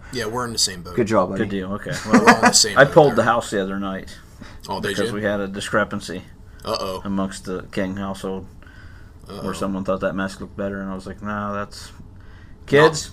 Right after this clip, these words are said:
Speaker 1: not in my house.
Speaker 3: <laughs>
Speaker 1: I'll be
Speaker 3: You think this
Speaker 1: damned.
Speaker 3: mask looks better than this mask? Yeah, I got some random pulling, but <laughs>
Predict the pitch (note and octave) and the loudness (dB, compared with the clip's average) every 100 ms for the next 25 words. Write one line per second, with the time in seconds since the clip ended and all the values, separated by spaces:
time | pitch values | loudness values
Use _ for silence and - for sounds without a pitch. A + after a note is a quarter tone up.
0 | - A#2 A#2+ A2+ D3 C3 A2 G2+ - - | -4 0 2 4 4 4 2 4 6 12
1 | G#3+ G3 A3 G3 F#3+ F#3+ - D3 - - | 12 12 12 12 10 8 -2 -4 -2 -2
2 | F#3+ - - - - - A#2+ A2 C#3 F3+ | -4 -6 -16 -20 -10 -4 -2 2 8 10
3 | F#3+ E3 F3+ E3 F3+ F3 F3+ E3 F3 F3 | 10 10 8 10 12 12 10 8 12 12
4 | E3+ E3 D3+ D3 G2+ G2 - - - - | 12 8 6 4 0 -2 -8 -18 -20 -20
5 | - G#2+ G2+ B2+ C3+ C3+ G#2 F#2+ G2 F#2+ | -14 -8 -4 0 0 0 -4 -4 -4 -6
6 | F#2 G2 F#2+ F#2+ F#2+ F#2 - - - - | -6 -8 -6 -6 -6 -8 -14 -20 -20 -20
7 | - - - - - - - - | -20 -20 -20 -18 -18 -18 -18 -16